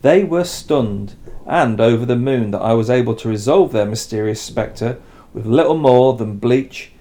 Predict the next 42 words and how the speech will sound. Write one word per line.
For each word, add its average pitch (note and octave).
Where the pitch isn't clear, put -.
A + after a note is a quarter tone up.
and B2
a D3
vigorous G#2+
wipe. A2+
But E3
then, G3
I E3
have D#3
often B2+
found A#2+
that A#2
there A#2
is A#2
little D#3+
which G#2+
cannot B2
be G#2+
solved A2
by G#2+
just A2+
such -
a A#2
prescription. A#2
The -
people A2+
at -
Trent C3
were A2+
so G3
grateful D#3
that E3
they F3
offered G#3
to -
put -
me A2+
in B2
one C#3
of A2+
their G#2+
latest A2
productions. D3